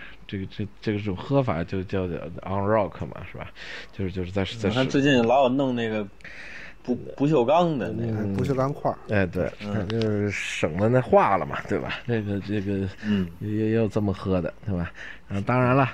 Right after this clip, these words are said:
Speaker 1: 这个，
Speaker 2: 不用跟他说什么。
Speaker 1: 呃，还有也比较常见的，就是在美国威士忌，这个像杰克丹尼尔，还有什么，呃，哎呀，那个，那个，那个，那个叫什么来着？忘了，还有一个牌子，他们
Speaker 3: 沾边。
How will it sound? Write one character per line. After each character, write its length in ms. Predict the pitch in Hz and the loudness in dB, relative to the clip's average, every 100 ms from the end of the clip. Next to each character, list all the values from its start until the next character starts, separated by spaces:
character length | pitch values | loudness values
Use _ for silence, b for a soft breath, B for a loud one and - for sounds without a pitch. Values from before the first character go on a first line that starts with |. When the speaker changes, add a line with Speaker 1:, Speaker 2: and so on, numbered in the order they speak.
| - - | -6 2
Speaker 1:
这 100 | 123 | 6
个， 60 | |
Speaker 2:
不 60 | 123 | 8
用 80 | 110 | 8
跟 80 | 135 | 6
他 40 | |
说 320 | 131 160 160 | 4 4 4
什 80 | 127 92 | 4 2
么。 80 | 104 | 4
Speaker 1:
呃， 480 | 104 101 101 101 | 4 4 4 2
还 240 | 98 110 113 | 2 2 4
有 380 | 123 101 95 92 - | 4 4 2 0 -2
也 200 | 101 104 | 4 4
比 180 | 123 101 | 4 2
较 160 | 98 95 | 2 2
常 360 | - 101 107 | 0 -2 2
见 200 | 123 110 | 2 4
的， 100 | 101 | 2
就 140 | 101 104 | 0 0
是 60 | |
在 140 | 104 104 | 0 2
美 380 | 98 90 82 80 | 2 2 0 0
国 200 | 104 123 | 2 2
威 180 | 120 | 2
士 160 | 117 110 | 0 -2
忌， 520 | 104 101 90 90 85 82 | 0 2 4 2 0 -2
这 200 | 98 92 | 0 0
个 120 | 90 90 | 0 0
像 180 | 95 | 0
杰 160 | 90 110 | 2 2
克 80 | 107 | 4
丹 240 | 110 107 | 4 4
尼 80 | 104 | 2
尔， 140 | 90 | 0
还 160 | 87 98 | 0 2
有 200 | 98 92 | 2 0
什 160 | 87 82 | -2 -2
么， 360 | 90 98 95 B B B B B B - | 0 2 0 B B B B B B -10
呃， 680 | 87 73 57 55 50 - - | -8 -6 -8 -8 -10 -10 -6
哎 100 | 104 | -4
呀， 120 | 92 | -2
那 160 | 98 107 | 0 0
个， 120 | 101 | -2
那 180 | 101 113 | -2 0
个， 120 | 104 | 2
那 200 | 98 98 | 0 0
个， 60 | 101 - | -4 -2
那 100 | 107 | -2
个 80 | 101 | 0
叫 160 | 101 | 0
什 160 | 92 73 | -2 -4
么 160 | 71 87 | -2 -2
来 80 | |
着？ 60 | 90 | 0
忘 240 | 101 101 | 0 0
了， 60 | 80 | -2
还 160 | - 107 | 0 2
有 60 | |
一 80 | 123 | 2
个 40 | 110 | 0
牌 300 | - 76 85 | -2 -2 -2
子， 100 | 85 B B B | -4 B B B
他 140 | - 117 | -2 0
们 400 | 120 117 110 101 | 2 2 0 2
Speaker 3:
沾 180 | 147 147 | 2 6
边。 240 | 156 | 4